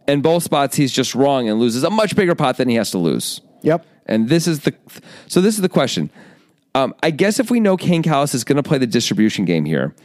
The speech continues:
Speaker 1: then we really can make this play. But if he's gonna look at that money and say, "It's another seven hundred thousand euros,"
Speaker 2: It's only five hundred.
Speaker 1: Oh, sorry. Another half a million. That's all.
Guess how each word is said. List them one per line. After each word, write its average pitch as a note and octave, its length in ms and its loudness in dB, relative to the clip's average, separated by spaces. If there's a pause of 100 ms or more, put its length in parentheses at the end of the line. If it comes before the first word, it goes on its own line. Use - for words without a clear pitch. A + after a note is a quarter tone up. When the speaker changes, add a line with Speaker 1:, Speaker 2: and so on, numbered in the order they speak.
(120)
Speaker 1:
then B2+ 120 2
we C3 120 2
really C#3 240 2
can C3 260 -2
make A2+ 200 0
this - 120 -4
play. - 300 -10 (1500)
But C3+ 120 2
if C3+ 80 0
he's G3 160 2
gonna G#3 160 2
look F3 220 0
at E3 80 -2
that C#3 180 2
money B2+ 480 0
and A2+ 180 0
say, A2 360 0
"It's - 200 -2
another C3 320 2
seven B2 300 -2
hundred C3 340 -2
thousand A#2+ 540 0
euros," G#2 640 0 (100)
Speaker 2:
It's - 140 -4
only C#3+ 160 0
five G#2 220 -2
hundred. G2+ 260 -4
Speaker 1:
Oh, A2 120 2
sorry. E2+ 240 0
Another D#3 440 0
half D#3 240 -2
a D#3 60 2
million. B2+ 260 0
That's - 160 -4
all. - 140 -4